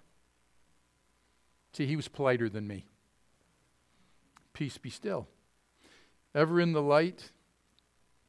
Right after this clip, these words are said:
of their lack of faith, Jesus is still Jesus. No matter what I believe or how lacking my faith is,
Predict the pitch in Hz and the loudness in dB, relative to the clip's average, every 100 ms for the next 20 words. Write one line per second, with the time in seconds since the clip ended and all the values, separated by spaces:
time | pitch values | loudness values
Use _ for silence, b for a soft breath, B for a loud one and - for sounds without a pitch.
0 | - 131 113 123 135 135 139 - 139 101 | -8 -6 -2 -2 -2 -4 -8 -6 -6 -6
1 | - - _ _ _ _ _ _ _ _ | -8 -20 _ _ _ _ _ _ _ _
2 | _ _ _ _ _ _ _ _ _ _ | _ _ _ _ _ _ _ _ _ _
3 | _ - 110 131 107 107 117 - 113 101 | _ -14 -6 -4 -4 -10 -12 -8 -8 -6
4 | 107 98 98 - - _ _ _ _ _ | -6 -8 -14 -20 -20 _ _ _ _ _
5 | _ _ _ _ _ _ _ _ _ _ | _ _ _ _ _ _ _ _ _ _
6 | _ _ _ _ _ _ _ _ _ _ | _ _ _ _ _ _ _ _ _ _
7 | _ _ _ _ _ 123 120 120 110 117 | _ _ _ _ _ -6 -2 -2 0 0
8 | 123 123 117 113 113 123 135 120 101 113 | 2 0 -2 -6 -4 -2 -2 -4 -6 -6
9 | 107 110 117 123 127 113 117 113 120 117 | -6 -6 -6 -6 -6 -4 -6 -4 -4 -4
10 | 131 123 - | -6 -8 -12